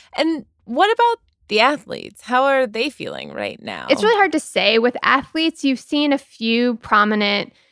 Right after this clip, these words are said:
Speaker 2: athletes like Naomi Osaka, who's a, a Japanese tennis player, who said, you know, "Look, it's the Olympic Games. I would love to participate, but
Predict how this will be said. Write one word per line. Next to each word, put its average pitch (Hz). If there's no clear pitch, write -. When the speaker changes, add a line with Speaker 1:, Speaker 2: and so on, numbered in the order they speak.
Speaker 2:
athletes 214
like 202
Naomi 214
Osaka, 208
who's 202
a, 190
a 190
Japanese 202
tennis 196
player, 208
who 208
said, 208
you 208
know, 196
"Look, 392
it's -
the 254
Olympic 269
Games. 240
I 202
would 202
love 233
to 269
participate, 226
but 202